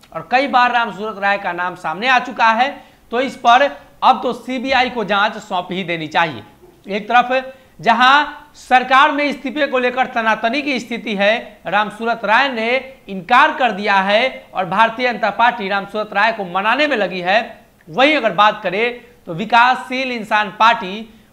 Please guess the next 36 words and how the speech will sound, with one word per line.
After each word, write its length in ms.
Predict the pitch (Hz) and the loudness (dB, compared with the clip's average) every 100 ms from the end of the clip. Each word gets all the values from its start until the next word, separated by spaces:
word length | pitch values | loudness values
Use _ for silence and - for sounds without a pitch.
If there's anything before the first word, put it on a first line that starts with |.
| - | -10
मुकेश 440 | 185 196 277 320 | -8 0 0 0
सहनी 320 | - 220 214 | 0 -2 -2
की 80 | 202 | -8
पार्टी 300 | 190 190 196 | -2 -2 -2
ने 140 | 208 196 | -6 -8
स्पष्ट 360 | - 214 214 | -4 -4 -4
किया 200 | - 180 160 | -4 -2 0
है 260 | 165 208 226 - - - | 0 -2 -4 -14 -20 -4
कि 100 | 214 | 2
राम 240 | 220 220 | 2 2
सूरत 420 | - 226 247 240 - | -6 -2 0 2 0
राय 420 | 196 226 208 214 233 - _ - | 4 4 4 0 -6 -14 _ 2
पहले 380 | 214 233 277 | 4 6 6
भी 160 | 269 160 | 4 0
विवादों 460 | 143 233 233 214 208 | -6 2 4 4 2
में 100 | 180 | 0
रहे 160 | 156 | 0
हैं, 260 | 151 110 - _ _ _ _ | -2 -10 -18 _ _ _ _
विवादित 500 | 151 254 254 277 311 | -6 4 4 4 -2
मंत्री 360 | 226 247 240 349 | 0 0 0 -2
हैं 160 | 302 262 | 2 2
राम 180 | 214 190 | 2 0
सूरत 240 | 170 156 | -6 -6
राय। 200 | - 92 - _ _ _ | -8 -10 -12 _ _ _
और 60 | 165 | -8
स्पष्ट 320 | 277 285 285 | 0 0 2
करें 300 | 254 277 311 302 - _ _ 247 | 2 4 4 0 -14 _ _ 2
तो 240 | 262 285 | 4 4
विकासशील 580 | 214 233 247 247 277 294 | 2 2 2 2 -2 -2
इंसान 380 | 277 226 254 226 | -2 2 2 4
पार्टी 320 | 226 226 262 | 2 2 0
की 100 | 247 | -8
तरफ 260 | 214 226 233 | -4 -4 -2
से 220 | 233 247 | -2 0
राष्ट्रीय 400 | 240 214 208 233 226 | 2 0 -2 -6 -6
प्रवक्ता 500 | 208 220 220 196 | -2 -2 0 0